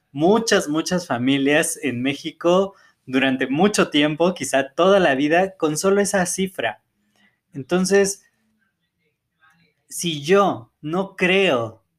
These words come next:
ser capaz de tener esa cifra en mis manos, de retenerla en mi vida, de llegarla a ganar, pues nunca voy a tener esa cantidad de dinero.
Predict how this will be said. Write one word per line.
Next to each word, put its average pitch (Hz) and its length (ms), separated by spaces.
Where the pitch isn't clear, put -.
ser 165 340
capaz 143 720
de 135 440
tener 147 320
esa 226 240
cifra 151 320
en 135 80
mis 117 180
manos, 104 540
de 135 160
retenerla 135 640
en 185 80
mi 135 160
vida, 110 400
de 120 160
llegarla 147 540
a 190 40
ganar, 123 600
pues 135 240
nunca 233 340
voy 185 160
a 175 140
tener 135 260
esa 139 240
cantidad 117 320
de 113 120
dinero. 104 440